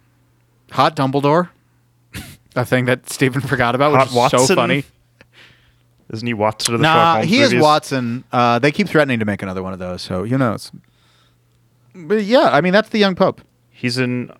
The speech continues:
Speaker 2: Anna Karenina. He's been a hot count. He was hot Captain Hook in Peter Pan and Wendy, a movie that came out last year, apparently.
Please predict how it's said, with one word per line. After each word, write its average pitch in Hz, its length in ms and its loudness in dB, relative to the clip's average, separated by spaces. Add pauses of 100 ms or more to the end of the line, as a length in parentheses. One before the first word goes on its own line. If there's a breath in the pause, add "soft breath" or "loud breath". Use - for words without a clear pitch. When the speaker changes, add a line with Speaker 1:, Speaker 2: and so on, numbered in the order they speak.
Speaker 2:
Anna 120 220 -4
Karenina. 123 560 0
He's 120 140 -4
been 117 140 -4
a 104 40 -2
hot 123 300 -2
count. - 420 -6 (1080)
He - 180 0
was 139 120 2
hot 151 220 0
Captain 156 360 -2
Hook - 420 -2 (500)
in 127 160 -2
Peter 147 240 -2
Pan 147 300 0
and 131 140 0
Wendy, 147 380 0
a - 60 -2
movie 127 300 0
that 131 220 0
came 123 180 -2
out 135 140 0
last 151 280 0
year, 156 380 -4
apparently. 160 560 -2